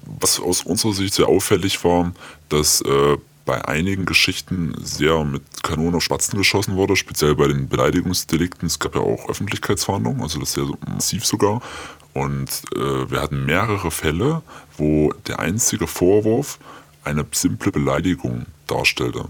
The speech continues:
Also das Beste, was wir hatten, war eine Person, der vorgeworfen wurde, einen Stinkefinger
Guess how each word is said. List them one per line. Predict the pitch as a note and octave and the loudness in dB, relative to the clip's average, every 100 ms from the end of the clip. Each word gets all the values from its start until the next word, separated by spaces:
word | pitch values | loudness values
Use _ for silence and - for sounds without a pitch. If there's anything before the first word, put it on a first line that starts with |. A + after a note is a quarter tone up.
| - | -10
Also | B1+ B1+ | -8 -8
das | - | -2
Beste, | - - - G2+ | -2 0 -2 0
was | F#2+ | -2
wir | - | -2
hatten, | E2+ - F2 | -4 -4 -4
war | C#2 | -2
eine | C2 | -4
Person, | - C#2+ C2+ C2+ G#2+ | -6 -6 -2 0 0
der | F2+ - | -2 -2
vorgeworfen | D#2+ F#2+ G#2+ F#2+ F#2 F2+ | 2 2 4 2 2 0
wurde, | E2 G2 G#2+ - - | 2 4 2 -4 -14
einen | - D2+ | -6 0
Stinkefinger | - - F2 C3+ B2+ - E2 F2+ A#2 | 0 2 0 2 0 2 2 4 0